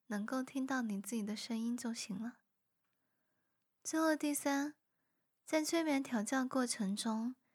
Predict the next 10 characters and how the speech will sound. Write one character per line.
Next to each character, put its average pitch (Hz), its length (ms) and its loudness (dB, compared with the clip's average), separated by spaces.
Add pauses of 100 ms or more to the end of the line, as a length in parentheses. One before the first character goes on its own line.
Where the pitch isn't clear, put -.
(220)
你 220 160 -2
可 240 140 -4
以 269 100 2
自 277 200 -4
由 208 140 2
地 196 140 -2
自 208 240 -6
慰。 208 320 -4 (1040)
不 208 120 -2
过， 220 280 -4